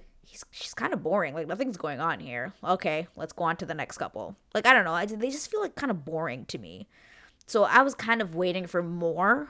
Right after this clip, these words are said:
and I'm hoping that the next couple of episodes will give me more personality, 'cause I feel like she's kinda boring. Um, we do find out, though, that she does come from, like, a really big family, really loud family, and Brennan does not.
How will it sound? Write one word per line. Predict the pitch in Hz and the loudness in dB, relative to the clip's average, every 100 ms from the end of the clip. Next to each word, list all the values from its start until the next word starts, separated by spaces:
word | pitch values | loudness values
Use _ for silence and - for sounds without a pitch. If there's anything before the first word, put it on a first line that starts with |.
| - | -2
and | 208 | 2
I'm | 175 | 2
hoping | - - 208 196 233 233 | 0 0 0 4 0 0
that | 220 | -4
the | 165 | -6
next | 165 156 | -8 -8
couple | - 180 185 | -8 -6 -6
of | |
episodes | 76 - - 208 202 | -8 -12 -6 -4 -4
will | 196 | -8
give | 175 175 | -8 -8
me | 170 | -8
more | 170 156 151 165 | -8 -8 -8 -8
personality, | - 143 165 143 107 160 190 | -8 -8 -4 -4 -4 -4 -6
'cause | 214 220 | -6 -10
I | |
feel | 196 - 269 | -12 -8 -6
like | 302 | -6
she's | - 196 | -10 -10
kinda | 170 147 | -8 -8
boring. | 165 104 101 95 107 - - - - - - - | -8 -10 -12 -14 -16 -18 -20 -18 -16 -16 -14 -2
Um, | 165 131 160 180 190 _ _ _ - - | -2 -2 -6 -12 -12 _ _ _ -14 -2
we | 226 | 0
do | 220 262 | 2 0
find | 277 208 | 2 2
out, | 170 180 | 2 2
though, | 170 | 0
that | 165 | -2
she | - 170 | -4 -2
does | 165 | -4
come | 165 165 | -2 -8
from, | 160 | -8
like, | 151 156 | -10 -10
a | 147 | -8
really | 160 165 _ | -6 -8 _
big | 170 165 | -4 -4
family, | - - 156 160 160 | -4 -4 -4 -4 -6
really | 165 165 | -6 -6
loud | 165 160 165 165 160 | -6 -4 -2 -2 -4
family, | - 151 151 180 185 - | -6 -10 -8 -8 -10 -8
and | 196 180 | -10 -10
Brennan | - 151 185 233 | -12 -6 -4 -2
does | 220 294 - | -4 -4 -4
not. | 392 440 - - - | -2 -4 -6 -8 -12